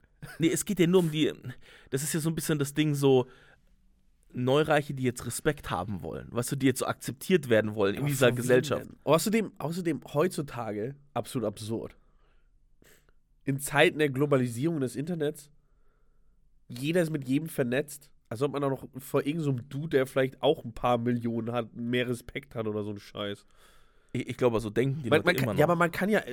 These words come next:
Speaker 2: man kann ja heutzutage mit, mit, wenn man unbedingt will, mit Milliardären, mit dem reichsten Mann der Welt direkt in Kontakt treten.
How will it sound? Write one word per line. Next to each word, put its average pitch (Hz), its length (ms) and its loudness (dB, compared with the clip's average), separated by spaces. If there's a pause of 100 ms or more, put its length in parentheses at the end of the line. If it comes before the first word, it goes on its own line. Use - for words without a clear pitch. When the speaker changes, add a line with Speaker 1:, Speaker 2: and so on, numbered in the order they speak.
Speaker 2:
man 151 120 2
kann 180 160 0
ja 170 140 6
heutzutage 156 560 4
mit, 151 300 -2
mit, 147 360 0 (440)
wenn 139 100 6
man 156 120 8
unbedingt 151 260 4
will, 156 160 6
mit 147 140 2
Milliardären, 139 760 6
mit 131 80 0
dem 123 80 0
reichsten 143 360 4
Mann 143 140 4
der 123 160 2
Welt 143 260 4
direkt 127 300 0
in 131 80 -4
Kontakt - 480 -4
treten. - 420 -8